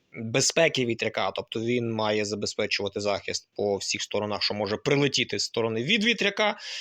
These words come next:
ну і контролювати, щоб нічого не полетіло в сторону далі до інвертора. Для цього є оцей от ящичок,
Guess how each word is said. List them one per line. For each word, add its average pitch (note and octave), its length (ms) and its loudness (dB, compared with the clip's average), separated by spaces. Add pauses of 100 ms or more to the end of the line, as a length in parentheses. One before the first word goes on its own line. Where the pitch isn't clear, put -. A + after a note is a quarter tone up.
(160)
ну A3+ 180 6
і F#3+ 120 8
контролювати, D3 760 4
щоб B2+ 220 2
нічого C#3+ 360 2
не B2+ 100 2
полетіло A#2+ 400 0
в A2+ 60 2
сторону A2 380 2
далі A2 280 2
до C3+ 220 4
інвертора. A2+ 540 2
Для F#2 120 -6
цього A2+ 300 2
є G#2 140 0
оцей G#2 300 0
от F#2+ 180 -2
ящичок, - 420 0